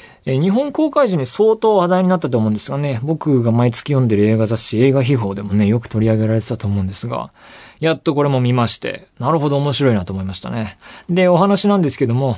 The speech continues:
えー、男三人と女二人の若者、若者グループが山奥の別荘に旅行に行って、えー、ちょっと大変なことになるっていうですね、<laughs> もう、さっきとほぼ一緒っていうかね、俺も見てて、あれどっちだっけと思うようなね。まあ、定型なんですよね、これ。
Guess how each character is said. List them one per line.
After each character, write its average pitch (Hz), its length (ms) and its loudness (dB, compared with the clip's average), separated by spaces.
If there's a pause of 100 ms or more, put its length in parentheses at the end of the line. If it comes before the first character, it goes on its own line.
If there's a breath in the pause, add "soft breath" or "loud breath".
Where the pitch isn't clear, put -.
(120)
え 120 260 -4
ー、 - 20 -4
男 175 340 0
三 175 240 2
人 165 200 2
と 147 280 0
女 156 280 0
二 151 180 -2
人 143 80 0
の 127 80 -2
若 117 220 0
者、 131 260 -2
若 143 200 -2
者 143 200 0
グ 139 100 0
ル 147 120 4
ー 135 40 -4
プ - 160 -6
が 135 300 0
山 131 320 -2
奥 143 240 -4
の 113 120 -2
別 117 160 -2
荘 147 200 -2
に 135 180 -2 (160)
旅 131 120 0
行 165 160 0
に 175 80 2
行 190 80 -4
っ - 20 -20
て、 233 260 0 (480 loud breath)
え 104 500 -2
ー、 - 20 -16
ち - 100 -10
ょ - 20 -10
っ - 40 -12
と - 60 -20
大 113 120 -2
変 117 100 0
な 120 80 -2
こ 156 80 2
と 190 80 2
に 190 60 2
な 160 100 2
る 233 100 2
っ - 20 0
て 190 140 0
い 170 60 2
う 156 40 0
で 143 100 0
す 143 100 -2
ね、 139 100 0
<laughs> 135 40 0
も 170 180 2
う、 - 40 -8
さ - 540 -8
っ - 60 -10 (140)
き - 80 -10
と 165 140 0
ほ 214 180 0
ぼ 170 140 4
一 151 160 4
緒 - 220 2
っ - 40 -2
て 226 120 0
い - 20 6
う 185 40 2
か 139 120 2
ね、 113 80 0
俺 190 160 4
も 220 100 4
見 240 100 2
て 214 120 2
て、 143 80 2
あ 107 80 -4
れ 139 80 -2
ど 160 80 4
っ 208 40 2
ち - 100 -4
だ 339 60 2
っ - 40 2
け 170 100 2
と 156 100 0
思 139 140 2
う 139 80 2
よ 127 80 2
う - 20 -2
な 110 120 -4
ね。 101 340 -4 (540 loud breath)
ま 185 80 0
あ、 - 20 -2
定 370 240 2
型 392 200 2
な 381 120 2
ん - 20 -2
で 196 80 4
す 117 60 -6
よ 127 80 0
ね、 156 80 0
こ 127 120 2
れ。 101 140 -2